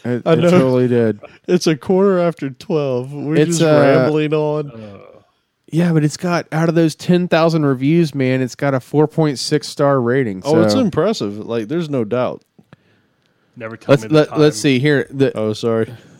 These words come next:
Speaker 2: <laughs>
Speaker 1: In the year twenty forty-four, reality is an ugly place.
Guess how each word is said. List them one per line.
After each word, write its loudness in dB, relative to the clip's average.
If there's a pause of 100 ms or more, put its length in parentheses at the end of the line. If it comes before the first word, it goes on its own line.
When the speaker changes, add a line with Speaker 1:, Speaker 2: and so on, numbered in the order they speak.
(100)
Speaker 2:
<laughs> -4
Speaker 1:
In 2
the 2
year 4
twenty 0
forty-four, 0
reality 0
is 0
an -4
ugly -4
place. -8